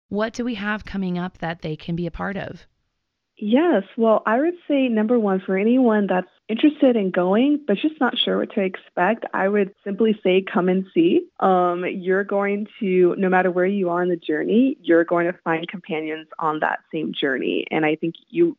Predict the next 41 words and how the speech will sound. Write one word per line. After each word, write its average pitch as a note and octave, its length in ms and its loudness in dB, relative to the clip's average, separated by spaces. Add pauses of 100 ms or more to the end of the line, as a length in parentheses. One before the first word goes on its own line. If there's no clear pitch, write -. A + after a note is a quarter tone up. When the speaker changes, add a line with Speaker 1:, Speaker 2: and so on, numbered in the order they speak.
Speaker 2:
you G3+ 160 -2
really C4 160 4
will E3+ 280 0
find D#3 260 -6
that D3 240 -2 (100)
within E3 240 -4
the D#3 80 -6
culture - 400 -4
of D3+ 80 -2
our D#3 100 -2
Portland D#3+ 480 -4
chapter. D3 540 -2 (200)
So F#3+ 100 0
I'd E3+ 160 2
love F3+ 360 -2
to G#3 60 -2
invite F3+ 440 -2
you F3 200 0 (100)
to E3+ 160 0
our D3+ 160 0
upcoming G#3+ 520 -2
event G3 420 0 (160)
on E3+ 260 0 (100)
Tuesday, F#3+ 560 0
October F3 540 -2
tenth F#3+ 480 -4
at F3 220 -2
seven F3 260 -2
P - 260 -6
M E3 280 -2 (260)
at F#3 200 2 (100)
Saint F3+ 180 0
Thomas F3+ 380 -2
More E3+ 220 0
Parish. G3 520 0 (320)
It's G3 200 -2
gonna G#3+ 200 2
be G#3 200 0
our F#3 200 0
executive F3+ 600 -2 (100)
speaker G3+ 400 -4